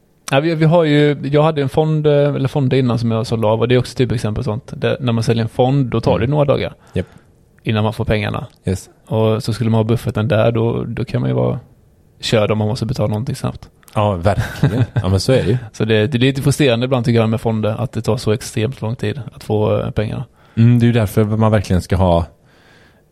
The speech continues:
Speaker 2: eh, alltså pengar man behöver ha tillgängliga.
Speaker 1: Ja.
Speaker 2: Inte ligga i några investeringar överhuvudtaget.
Speaker 1: Nej,
Speaker 2: Det ska ju
Speaker 1: precis.
Speaker 2: verkligen vara, nu bör, jag behöver dem nu. Bra. Överföring.
Speaker 1: Mm.
Speaker 2: Liksom, överföring. Så bara kunna swisha, typ, i princip.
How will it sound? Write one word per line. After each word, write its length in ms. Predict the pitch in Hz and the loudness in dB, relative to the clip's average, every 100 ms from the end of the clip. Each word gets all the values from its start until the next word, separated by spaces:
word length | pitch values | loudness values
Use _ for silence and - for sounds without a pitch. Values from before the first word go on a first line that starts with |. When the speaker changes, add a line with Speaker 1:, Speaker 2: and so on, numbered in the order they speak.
| - | -6
Speaker 2:
eh, 380 | 85 82 82 95 | -2 0 -2 -6
alltså 160 | - - | -8 -4
pengar 240 | 101 90 | -2 0
man 120 | 90 87 | 0 2
behöver 180 | 87 | 2
ha 80 | 82 | 2
tillgängliga. 520 | - 87 82 80 90 - - - | -2 -6 -6 -8 -10 -14 -20 -4
Speaker 1:
Ja. 260 | 107 107 - | -2 0 -2
Speaker 2:
Inte 200 | 95 87 | -4 -4
ligga 320 | 87 80 76 - _ _ _ _ _ | -6 -6 -8 -14 _ _ _ _ _
i 140 | 90 85 | -4 0
några 180 | 82 82 | 0 0
investeringar 560 | 80 - 82 80 85 | 0 -2 -6 -2 -2
överhuvudtaget. 600 | 90 87 87 85 90 - - | 0 -2 -4 -6 -8 -12 -6
Speaker 1:
Nej, 160 | 113 117 | 0 0
Speaker 2:
Det 60 | |
ska 20 | |
ju 60 | 120 | 0
Speaker 1:
precis. 200 | - 117 95 | -2 -2 0
Speaker 2:
verkligen 260 | 85 87 | -2 -2
vara, 180 | 85 82 | -2 -2
nu 240 | 90 104 101 | 0 2 4
bör, 240 | 98 95 | 4 2
jag 80 | 107 | 2
behöver 160 | 107 98 | 0 2
dem 180 | 95 113 | 2 2
nu. 220 | 95 76 - _ | 2 -4 -14 _
Bra. 240 | 104 92 - _ - - - | -2 -2 -4 _ -20 -20 -4
Överföring. 720 | 113 92 82 90 80 90 90 - | 0 0 0 -2 -2 -2 -6 -6
Speaker 1:
Mm. 200 | 117 113 | -4 -2
Speaker 2:
Liksom, 200 | 90 - | -6 -2
överföring. 380 | 95 82 87 90 _ _ - | -2 -2 -4 -6 _ _ -18
Så 160 | 110 | -8
bara 180 | 101 98 _ - - | -6 -6 _ -20 -6
kunna 140 | 87 | -4
swisha, 460 | - 95 - - - - | -2 -4 -2 -4 -4 -4
typ, 220 | - - | -8 -6
i 40 | - | -8
princip. 280 | - - | -8 -12